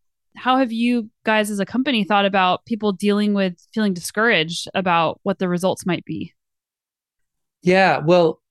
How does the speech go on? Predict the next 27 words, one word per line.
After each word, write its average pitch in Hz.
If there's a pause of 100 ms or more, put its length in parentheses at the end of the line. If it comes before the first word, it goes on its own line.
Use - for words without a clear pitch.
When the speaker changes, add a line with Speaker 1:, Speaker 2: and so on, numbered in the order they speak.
(180)
Speaker 2:
we've 165
taken 202
a 135
very 143 (160)
close 165
look 143
at 127
our 113
product 147
and 120
we, 123
we've 123
actually 123
started 120 (100)
updating 143
it. 202 (440)
So 151
we 160
used 175
to 185
have 151
this 135
idea 127
of 120
a 117
metabolic 113
score 104